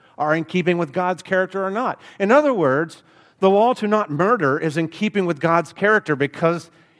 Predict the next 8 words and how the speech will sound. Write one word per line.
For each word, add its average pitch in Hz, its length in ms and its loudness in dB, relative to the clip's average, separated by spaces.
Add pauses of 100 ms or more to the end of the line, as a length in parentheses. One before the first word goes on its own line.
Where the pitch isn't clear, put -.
he 185 180 4
is - 320 -2 (140)
a 156 120 0
God 180 400 4
who 175 220 4 (280)
has 151 200 0
sanctified 180 840 -2
life. 98 580 -8